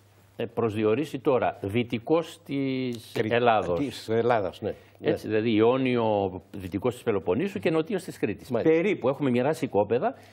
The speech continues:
Speaker 1: και έχουμε κάνει τις, ε, αναγγελίες
Speaker 2: Τις
Speaker 1: να, να έρθουν μεγάλες
Speaker 2: για
Speaker 1: εταιρείες.
Speaker 2: παραχωρήσεις, ναι.
Speaker 1: Ενδιαφέρονται η ExxonMobil, η British Petroleum,
Speaker 2: Ακριβώς.
Speaker 1: η Eni, η Total, η γαλλική κλπ. Και η ιταλική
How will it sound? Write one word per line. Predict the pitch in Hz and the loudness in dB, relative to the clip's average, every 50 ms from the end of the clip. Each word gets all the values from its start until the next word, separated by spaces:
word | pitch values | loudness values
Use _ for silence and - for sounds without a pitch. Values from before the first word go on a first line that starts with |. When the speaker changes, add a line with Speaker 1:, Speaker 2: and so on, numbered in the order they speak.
| - - - _ | -20 -20 -18 _
Speaker 1:
και | - - | -4 -4
έχουμε | 196 190 190 175 170 | -2 -2 0 -2 0
κάνει | 170 202 208 214 208 202 196 185 | 0 0 0 0 0 -2 -4 -4
τις, | 190 - 165 - - - | -6 -8 -10 -8 -6 -4
ε, | 165 156 151 147 143 139 135 131 131 127 123 123 127 127 | -2 0 0 0 0 -2 -2 -2 -2 -2 -4 -4 -4 -4
αναγγελίες | 131 123 123 123 123 117 123 120 120 139 180 214 226 220 196 | -4 -4 -2 -2 -2 0 0 2 2 2 2 2 2 0 0
Speaker 2:
Τις | 175 156 | -2 -2
Speaker 1:
να, | 156 147 143 - 139 | -2 -2 -2 0 0
να | 139 147 | 2 2
έρθουν | 175 185 - - 151 | 2 0 0 0 0
μεγάλες | 135 135 160 160 151 135 | 2 2 2 2 2 2
Speaker 2:
για | - 135 - | 0 2 4
Speaker 1:
εταιρείες. | 107 175 165 | 4 4 6
Speaker 2:
παραχωρήσεις, | 156 139 - 151 143 131 113 - - - - - | 4 4 2 2 0 0 -2 -6 -8 -12 -8 -4
ναι. | 135 165 | -2 0
Speaker 1:
Ενδιαφέρονται | 160 156 147 139 - 175 165 156 147 135 131 127 120 | 2 2 2 2 2 2 2 2 0 0 0 0 0
η | 113 117 117 123 135 | 2 2 2 0 0
ExxonMobil, | 131 - 127 104 104 127 170 190 175 190 185 170 | 0 0 -2 0 2 2 0 0 0 -2 -2 0
η | 156 147 143 135 120 113 113 | 0 0 0 -2 -2 -4 -2
British | 131 147 143 - 117 - | -2 -2 -2 -4 -4 -4
Petroleum, | 110 98 - 143 170 190 185 190 190 | -4 -2 0 0 0 2 2 0 0
Speaker 2:
Ακριβώς. | 185 180 170 170 165 | 0 0 0 0 0
Speaker 1:
η | 160 156 147 147 147 147 | 0 0 0 0 2 2
Eni, | 147 170 190 202 196 190 190 185 180 - - - - _ - | 2 2 0 0 -2 -2 -2 -4 -4 -8 -12 -20 -16 _ -8
η | 147 135 | -4 0
Total, | - 131 117 - 156 151 143 | 0 0 2 4 2 4 4
η | 131 | 2
γαλλική | 120 120 117 110 104 - 98 | 2 2 2 0 -2 -4 -4
κλπ. | - 185 160 156 - | -4 -2 -2 -2 0
Και | - 123 | 0 0
η | 92 82 85 - | -2 -2 -6 -10
ιταλική | 117 101 107 104 101 98 - 123 | -4 -4 -2 -2 -2 -2 0 2